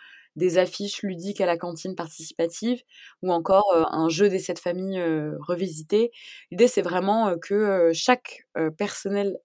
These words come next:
à l'école, qu'il soit enseignant, euh, professionnel de l'animation ou de la cantine ou même les parents, puisse accompagner l'enfant dans, euh,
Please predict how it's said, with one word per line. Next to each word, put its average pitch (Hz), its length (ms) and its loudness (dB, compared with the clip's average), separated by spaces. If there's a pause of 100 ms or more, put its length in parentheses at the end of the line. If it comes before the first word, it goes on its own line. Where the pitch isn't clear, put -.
(140)
à 170 100 0
l'école, 185 380 -2
qu'il 165 160 -16
soit 170 180 -6
enseignant, 185 680 -6
euh, 160 40 -8
professionnel 175 480 -14
de 170 60 -4
l'animation 170 680 -8
ou 160 280 -10
de 156 80 -8
la 175 100 -2
cantine 202 460 -8 (120)
ou 165 100 -4
même 233 180 0
les 208 120 -2
parents, 202 420 -2 (720)
puisse 247 320 0
accompagner 196 540 0
l'enfant 214 520 -2
dans, 196 440 -2
euh, 170 260 -8